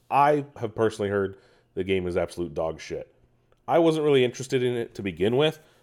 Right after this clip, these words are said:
I don't really play a lot of zombie, Marv-, or vampire games, especially, like, four v one games, and,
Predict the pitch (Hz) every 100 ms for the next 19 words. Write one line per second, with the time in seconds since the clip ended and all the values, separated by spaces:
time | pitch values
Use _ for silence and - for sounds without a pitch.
0 | _ 90 101 107 - - 107 110 110 110
1 | 117 120 117 110 98 113 117 117 110 107
2 | 113 113 - 107 107 101 - _ _ _
3 | _ 98 98 127 123 123 131 120 123 135
4 | 131 - 110 - 107 101 90 - 107 104
5 | 104 98 104 110 117 123 123 - - -
6 | 92 87 82